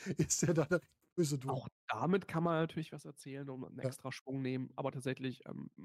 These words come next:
Speaker 2: ja, vielleicht wird's doch wirklich das Tag-Team, damit, ähm, Owens nicht in der Luft hängt, sondern sie machen jetzt also wieder, wieder das Duo und machen dann vielleicht gegen die Usos, die sich vielleicht nicht einig sind und hier und da und alles.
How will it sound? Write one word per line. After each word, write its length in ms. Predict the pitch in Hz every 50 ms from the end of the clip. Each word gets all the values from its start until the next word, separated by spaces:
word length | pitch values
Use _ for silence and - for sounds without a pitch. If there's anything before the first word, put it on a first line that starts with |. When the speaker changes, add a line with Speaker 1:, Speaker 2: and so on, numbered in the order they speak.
| - - - _ _ _ _ _ _ _ _ _ _
Speaker 2:
ja, 200 | - - 135 135 - -
vielleicht 240 | - 131 131 -
wird's 180 | - 143 - -
doch 100 | - 139
wirklich 180 | 131 147 143 127
das 140 | - 131 -
Tag-Team, 320 | - 151 - - - 139
damit, 340 | 131 127 123 127 - - - _
ähm, 140 | - 139 - -
Owens 280 | - 156 175 190 185 -
nicht 80 | 156
in 40 | 160 151
der 60 | 143
Luft 220 | 139 143 139 - -
hängt, 220 | 127 127 131 127
sondern 140 | - 127 127
sie 80 | 131 127
machen 220 | 127 120 123 127
jetzt 200 | 127 127 123 -
also 200 | - 143 143 131
wieder, 200 | 151 123 127 131
wieder 240 | 131 127 123 - 123
das 200 | 131 131 135 -
Duo 300 | - - 135 139 143 139
und 260 | 135 139 139 143 139
machen 180 | 131 131 127 123
dann 120 | 127 127 120
vielleicht 260 | - 104 - - _
gegen 200 | - 156 180 196
die 120 | 202 180 -
Usos, 380 | 151 139 135 - 135 135 135 -
die 100 | - 131
sich 160 | 147 135 -
vielleicht 180 | - - 170 -
nicht 200 | 240 240 - -
einig 320 | - - 123 127 131 135 -
sind 260 | - 135 131 135 -
und 80 | 147
hier 240 | 143 139 147 151 135
und 140 | - 131 123
da 100 | 127 123 123
und 80 | 127 120
alles. 280 | - 120 127 135 -